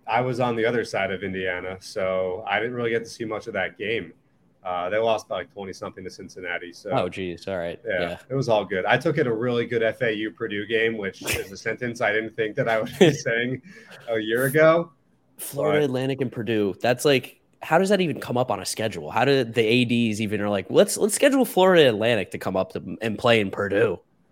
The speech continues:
Speaker 1: Yeah, I think there's money exchanged. I think, don't the bigger schools pay the smaller schools to, to play them?
Speaker 2: They do, but, like, how much bigger is Purdue than Florida Atlantic, realistically?
Speaker 1: Oh, Purdue's a pretty big school. I mean, that's a Big Ten school compared to a Conference U S A.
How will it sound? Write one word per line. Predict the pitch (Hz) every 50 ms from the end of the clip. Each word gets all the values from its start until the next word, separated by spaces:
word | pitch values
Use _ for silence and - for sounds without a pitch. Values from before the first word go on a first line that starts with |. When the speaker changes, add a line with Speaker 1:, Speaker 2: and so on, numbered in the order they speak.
| -
Speaker 1:
Yeah, | 302 131 160 156
I | 123 -
think | - 196 240
there's | 285 262 - -
money | 110 113 160 196 127
exchanged. | 104 90 - - - - 98 92 92 90 85 - -
I | 113 98
think, | - 185 202 -
don't | 151 180 196
the | 269
bigger | - - 135 139 143 160 143
schools | 143 - 156 156 151 139 147
pay | - - 120 123 131 143
the | 135 127
smaller | - - 123 110 117 120 117
schools | - - 131 127 120 -
to, | - 107
to | 92 _ _ _ _ _
play | - 95 101
them? | 120 151 190 190 185 185 - _ _
Speaker 2:
They | - 131 147 135
do, | 123 135 151 175 156
but, | 120 117 104
like, | 107 107
how | 107 131 151
much | 170 147 - -
bigger | - 151 139 117 95
is | 92 -
Purdue | - 113 98 107 127 113
than | 95 92
Florida | - - 110 110 101 98 90 90
Atlantic, | 87 98 123 160 156 127 101 85
realistically? | 101 87 90 87 87 - - - 95 - 85 87 92 95 - _ _ _ _ _ _ _ _ _ _ _ _ _ _ -
Speaker 1:
Oh, | 135 110 98 90
Purdue's | - 156 165 175 160 -
a | -
pretty | 139 123 104 101
big | 85 90 82
school. | - - - 98 87 80 80
I | 85
mean, | 92 95
that's | 110 131 127 127
a | 120
Big | 98 - 110 95 -
Ten | - 107 98 90
school | - - 107 101 92
compared | - 107 95 107 104 95 92
to | - 104
a | 95
Conference | - - 104 98 92 - 98 87 -
U | 104 98 92 90
S | 90 - -
A. | 95 92 92 92 90 87 87 85